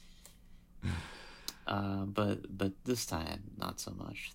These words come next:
Speaker 1: There is another movie,
Speaker 2: Mm.
Speaker 1: though, that I'd like to talk about this episode.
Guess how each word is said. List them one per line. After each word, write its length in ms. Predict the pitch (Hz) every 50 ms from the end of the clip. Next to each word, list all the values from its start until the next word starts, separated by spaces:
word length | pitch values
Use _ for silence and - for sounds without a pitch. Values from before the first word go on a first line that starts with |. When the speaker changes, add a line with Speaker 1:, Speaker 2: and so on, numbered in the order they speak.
| -
Speaker 1:
There 160 | - 104 113 135
is 160 | 160 156 -
another 300 | 107 90 90 95 95 90
movie, 320 | 87 85 - 78 76 73
Speaker 2:
Mm. 40 | 71
Speaker 1:
though, 160 | - 50 - 85
that 120 | 85 82
I'd 140 | 82 - -
like 180 | 85 85 85 -
to 80 | -
talk 280 | - - 87 87 87 -
about 240 | - 90 90 90 -
this 180 | - 92 -
episode. 720 | - - - - - - - - - - - - 95 -